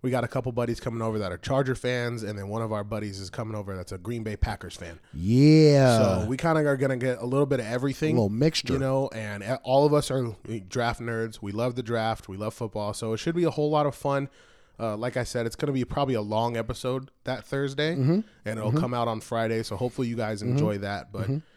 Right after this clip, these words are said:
Speaker 1: uh, today we're gonna do a little mini draft. Though.
Speaker 2: We are.
Speaker 1: We're gonna do a little mock draft, a little
Speaker 2: We
Speaker 1: first
Speaker 2: are.
Speaker 1: round mock uh, today.
Speaker 2: We are.
Speaker 1: Uh, do you wanna do that bef-, like,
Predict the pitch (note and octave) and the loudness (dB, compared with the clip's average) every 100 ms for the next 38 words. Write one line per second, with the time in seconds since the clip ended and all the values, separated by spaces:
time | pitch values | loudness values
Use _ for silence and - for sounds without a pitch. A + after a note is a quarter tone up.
0 | _ _ - G#2 F#2+ - A#2 A2+ A2+ A#2 | _ _ -10 -8 -6 -6 -4 -2 -4 -6
1 | A#2+ B2+ B2 B2 B2 A2+ B2 G3 G#2+ F#2+ | -6 -4 -2 -2 -2 -2 -2 -2 -4 -8
2 | E2 - G2+ A2+ A#2 D3+ F3 F2+ F2+ A#2 | -8 -8 -4 0 2 4 4 4 0 -6
3 | A2+ A2 G#2 G#2 A#2 - - G#2 A#2+ B2 | -4 -4 -4 -4 -4 -6 -6 -6 -4 -4
4 | G2+ G2+ A#2 B2 A2+ A#2+ A#2+ A2+ G#2+ A2 | -2 -2 0 0 0 0 -2 -4 -4 -4
5 | A2+ - _ _ G#2 A2 - B2 A#2+ B2 | -4 -8 _ _ -8 -6 -6 -6 -4 -4
6 | D3 - G2 F#2+ A2 B2+ G#2+ G#2+ G#2+ D#3 | -6 -6 -4 -2 -2 -2 -2 -2 0 0
7 | F#3+ G3 F#3 E3+ A#2 B2+ - - A#2 A2+ | 2 2 2 0 -2 -4 -4 -8 -6 -6